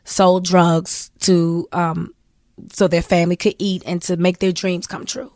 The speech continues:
right? And so you, I did know that he was the talent. You know, Cookie was, like, the mastermind behind it all. Um, and so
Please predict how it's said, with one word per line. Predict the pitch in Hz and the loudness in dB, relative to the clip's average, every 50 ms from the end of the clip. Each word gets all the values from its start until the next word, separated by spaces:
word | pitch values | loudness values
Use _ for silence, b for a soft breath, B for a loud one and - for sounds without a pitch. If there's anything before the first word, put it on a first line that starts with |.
| _ _ _ | _ _ _
right? | 175 180 180 190 - B B B B B B B B B B _ | -6 -6 -6 -6 -10 B B B B B B B B B B _
And | 202 196 190 185 185 175 175 170 170 170 170 170 170 - | 0 2 4 4 2 2 2 2 0 0 0 -2 -4 -4
so | - - - 190 175 175 170 170 175 175 175 175 | -4 0 2 4 4 4 4 4 4 4 4 4
you, | 175 170 170 - | 2 0 0 0
I | - 160 170 180 | 2 0 0 0
did | 156 170 185 190 196 220 | 2 2 2 4 4 2
know | 220 208 196 185 185 185 | 2 4 4 4 4 2
that | 175 190 180 175 175 175 - _ _ _ _ _ _ - | 2 2 2 2 2 0 -2 _ _ _ _ _ _ 0
he | 175 202 202 190 | 2 2 4 4
was | 196 202 | 2 2
the | 190 214 | 2 0
talent. | 208 - - 180 165 156 160 156 165 214 - - _ _ _ - | 0 2 2 2 2 2 0 -2 -4 -4 -6 -10 _ _ _ -2
You | 180 180 | 0 0
know, | 175 170 160 156 156 - | 2 2 0 0 -2 -2
Cookie | - 208 196 - 196 180 | -2 -4 -4 -2 -6 -6
was, | 170 165 | -6 -6
like, | 175 170 - | -8 -8 -6
the | - 175 | -6 -6
mastermind | 170 170 165 170 170 - - - - 165 165 160 160 156 156 160 | -6 -4 -6 -6 -8 -8 -12 -10 -8 -8 -6 -6 -6 -6 -6 -6
behind | 170 170 170 170 165 160 156 | -6 -6 -6 -4 -4 -6 -6
it | 156 156 | -6 -6
all. | 156 156 151 151 160 185 - B B B B B B B B B B _ | -6 -6 -6 -6 -8 -10 -12 B B B B B B B B B B _
Um, | - 202 190 185 185 175 175 170 170 165 - - _ | 2 4 6 6 6 4 4 2 0 -2 -4 -6 _
and | - 190 185 180 - | 0 2 2 2 2
so | - - 208 190 185 175 175 175 170 170 165 170 180 | 2 4 4 6 6 6 6 6 6 4 2 0 -2